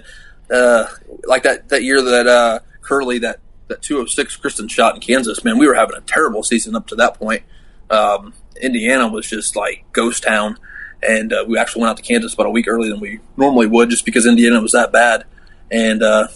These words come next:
boom, he strolled by at fifteen yards, game over, you know, and it's just like,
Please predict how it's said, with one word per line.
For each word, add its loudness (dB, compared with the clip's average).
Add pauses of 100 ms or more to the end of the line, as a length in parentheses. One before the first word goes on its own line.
(340)
boom, 2
he -2
strolled 2
by 4
at -10
fifteen -4
yards, 0 (300)
game -2
over, -2
you -6
know, 2
and -2
it's -4
just -2
like, 0